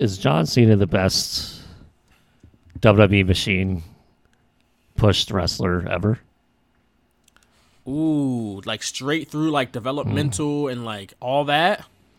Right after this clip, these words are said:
Speaker 1: I mean, not, not even, I, I, I would compare him to Hulk Hogan, like, with the Hulkamania and stuff, but
Speaker 2: Okay,
Speaker 1: Cena
Speaker 2: okay. So, like, just, like, promotional.
Speaker 1: Yeah.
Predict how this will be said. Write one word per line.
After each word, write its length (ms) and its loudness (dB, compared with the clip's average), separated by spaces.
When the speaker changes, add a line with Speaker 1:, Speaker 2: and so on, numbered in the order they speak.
Speaker 1:
I 40 2
mean, 140 4
not, 260 2
not 180 2
even, 200 4
I, 180 2
I, 260 0
I 180 0
would 180 4
compare 300 2
him 80 0
to 60 0
Hulk 220 2
Hogan, 460 -2
like, 240 -6
with 100 -16
the 80 -6
Hulkamania 540 0
and 100 -8
stuff, 360 -8
but 200 -4
Speaker 2:
Okay, 300 -6
Speaker 1:
Cena 280 -2
Speaker 2:
okay. 40 6
So, 120 6
like, 180 0
just, 140 -6
like, 140 -6
promotional. 680 -8
Speaker 1:
Yeah. 400 2